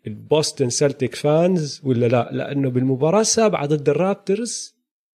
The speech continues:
لا، ورجاني إنه عنده منه هذا الحكي. هو استلم بالمباراة السابعة ضد الرابترز. بسلسلة الهيت لا، ما ورجانا إياها. يعني خلي عينك على هذا الإشي للمستقبل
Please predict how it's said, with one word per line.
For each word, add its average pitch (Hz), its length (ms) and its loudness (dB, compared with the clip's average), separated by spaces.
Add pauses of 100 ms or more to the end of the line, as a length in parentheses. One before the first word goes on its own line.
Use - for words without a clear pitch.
(100)
لا، 240 200 -2
ورجاني 190 460 2
إنه 139 180 0
عنده 156 240 2
منه 143 320 2
هذا 120 100 -4
الحكي. - 360 -14 (500)
هو 214 140 2
استلم 190 440 2
بالمباراة 120 420 0
السابعة 120 380 -2
ضد 104 220 -8
الرابترز. - 500 -8 (340)
بسلسلة 208 540 2
الهيت 214 320 0
لا، - 320 0 (380)
ما 170 60 6
ورجانا 131 360 4
إياها. 104 360 -6 (920)
يعني 190 260 -4
خلي 240 320 2
عينك 196 340 2
على 139 200 0
هذا 156 120 2
الإشي 147 300 -4
للمستقبل 127 760 -2